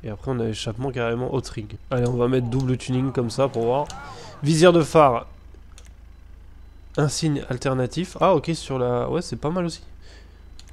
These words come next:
Essuie-glace. Oh, pourquoi ils l'ont pas fait pour la Merco, ça ? Ils auraient pu nous le faire aussi pour la Merco, ça. Ces options-là, oh. Demi-visière.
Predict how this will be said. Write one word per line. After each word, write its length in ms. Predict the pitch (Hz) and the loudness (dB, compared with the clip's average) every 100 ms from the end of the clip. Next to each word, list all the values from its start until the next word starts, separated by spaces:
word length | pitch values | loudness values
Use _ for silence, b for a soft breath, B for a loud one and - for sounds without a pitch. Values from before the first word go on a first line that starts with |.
| - - - - | -20 -20 -14 -4
Essuie-glace. 640 | 151 - 160 147 165 - | -4 0 2 4 4 2
Oh, 520 | 185 240 269 214 170 131 | 6 8 12 12 12 10
pourquoi 220 | 156 302 | 6 6
ils 60 | 226 | 8
l'ont 120 | 151 | 8
pas 120 | 156 | 8
fait 120 | 208 | 6
pour 160 | 202 165 | 6 8
la 100 | 147 | 8
Merco, 360 | 147 - 196 | 6 6 4
ça ? 300 | 202 143 165 - - - - - - - - - - - - - - - - - | 6 6 4 2 -14 -20 -20 -20 -20 -20 -20 -20 -20 -20 -20 -20 -20 -20 -14 0
Ils 80 | |
auraient 140 | 127 120 | 2 4
pu 100 | 143 | 4
nous 100 | 180 | 4
le 60 | |
faire 180 | 185 285 | 6 4
aussi 200 | 247 - | 4 2
pour 140 | - 180 | 2 4
la 100 | 170 | 4
Merco, 360 | 165 - 202 | 2 2 0
ça. 240 | 185 139 131 - - - - - - - - | 2 -2 -4 -10 -20 -20 -20 -20 -20 -20 -12
Ces 160 | - 117 | -4 -2
options-là, 480 | 120 - 139 151 151 | -2 2 4 6 4
oh. 180 | 113 107 - - - - b b b b b - | 2 -4 -14 -18 -18 -18 b b b b b -16
Demi-visière. 880 | 117 143 165 156 156 147 151 196 - | -2 2 2 2 0 2 2 2 -2